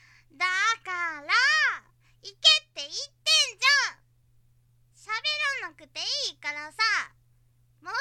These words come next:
と手を動かせよ。精子ビュービューしろ。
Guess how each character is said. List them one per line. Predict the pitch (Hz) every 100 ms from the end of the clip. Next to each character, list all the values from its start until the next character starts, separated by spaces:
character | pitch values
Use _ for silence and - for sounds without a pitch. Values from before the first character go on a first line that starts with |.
| 539
と | 302
手 | 294 466 339
を |
動 | 330
か | 466 - 339 -
せ | 415
よ。 | 294 320 339 269 - _ _ _ _ _ _ _ _ _
精 | 311 381 392
子 | - 294
ビ | 370
ュ | 554 508
ー | 330
ビ |
ュ | 311
ー | 330
し |
ろ。 | 440